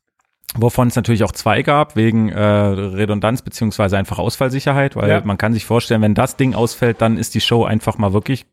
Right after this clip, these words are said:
Speaker 1: komplett hinüber.
Speaker 2: Mhm.
Speaker 1: Und das Ding war auch, dass das so gut abgemischt war, schon im Vorfeld, also wirklich so live gemischt, ähm, dass erstens der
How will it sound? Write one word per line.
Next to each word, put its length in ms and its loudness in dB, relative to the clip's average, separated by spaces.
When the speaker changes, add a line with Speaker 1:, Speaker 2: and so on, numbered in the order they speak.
Speaker 1:
komplett 340 -2
hinüber. 400 2
Speaker 2:
Mhm. 300 -6
Speaker 1:
Und 520 2
das 200 -2
Ding 180 -2
war 120 0
auch, 140 0
dass 220 -2
das 240 -4
so 500 0
gut 320 -2
abgemischt 640 0
war, 240 2
schon 220 -2
im 120 0
Vorfeld, 420 0
also 180 0
wirklich 280 -2
so 180 2
live 460 0
gemischt, 500 -2
ähm, 440 2
dass 380 -2
erstens 420 0
der 280 2